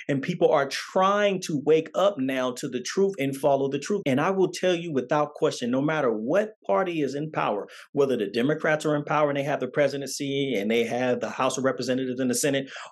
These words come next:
or the Republicans are in power and they have the presidency and the Senate, and, you know, they got even the judicial branch, they got the Supreme Court in their pocket. No matter who's in, in power, the other party is just controlled opposition, and mainly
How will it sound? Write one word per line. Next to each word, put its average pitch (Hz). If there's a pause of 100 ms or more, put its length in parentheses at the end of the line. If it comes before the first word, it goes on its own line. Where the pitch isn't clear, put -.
(160)
or 131
the 123
Republicans 123
are 113
in 107
power 107
and 104
they 107
have 110
the -
presidency 110 (280)
and 104
the 101
Senate, 110
and, 107
you 113
know, 98
they 107
got 113
even 117
the 110
judicial 123
branch, 110
they 113
got 110
the 107
Supreme 117
Court 120
in 107
their 107
pocket. 120
No 135
matter 147
who's 190
in, 160 (180)
in 147
power, 135 (340)
the 127 (100)
other 151
party 170
is 107
just 151
controlled 135
opposition, 123
and 123
mainly 202